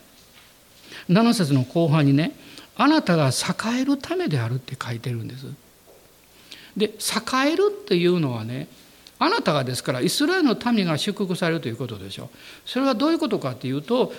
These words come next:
神様の恵みがイスラエルの民を通して現れるということなんですね。だから、その恵みを受けた時に、私たちがすべきことはたった一つですよ。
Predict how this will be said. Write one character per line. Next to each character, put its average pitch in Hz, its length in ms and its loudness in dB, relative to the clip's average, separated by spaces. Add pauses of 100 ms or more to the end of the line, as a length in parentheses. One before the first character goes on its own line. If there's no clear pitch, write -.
(120)
神 349 320 2
様 226 240 2
の 185 80 4
恵 175 220 4
み 240 260 6
が 233 100 6
イ 170 80 4
ス 220 160 -2
ラ 277 180 2
エ 262 80 -2
ル 220 60 -2
の 185 220 0 (480)
民 196 140 4
を 156 80 0
通 311 280 2
し - 80 2
て - 60 -4
現 226 140 2 (240)
れ 370 100 0
る 339 100 2
と 349 120 -4
い 131 40 2
う 117 40 -4
こ 117 80 -6
と 113 100 -12
な 101 60 -14
ん - 20 -20
で 123 80 -20
す 135 40 -14
ね。 151 140 -6 (1200)
だ 254 100 0
か 262 100 2
ら、 185 100 -2 (120)
そ 254 120 0
の 240 80 6
恵 247 180 6 (200)
み 359 140 4
を 320 80 4
受 208 180 2
け 277 60 0
た 226 140 0
時 185 260 0
に、 214 300 4 (140)
私 226 340 0
た 180 100 2
ち 151 60 -4
が 143 100 0
す - 140 -6
べ 208 140 0
き 135 60 -6
こ 139 120 -8
と 135 80 -6
は 120 80 -6
た 160 140 -4
っ 165 60 -10
た 185 120 -2
一 294 240 0
つ 156 120 -2
で 110 120 -6
す - 80 -14
よ。 107 140 -12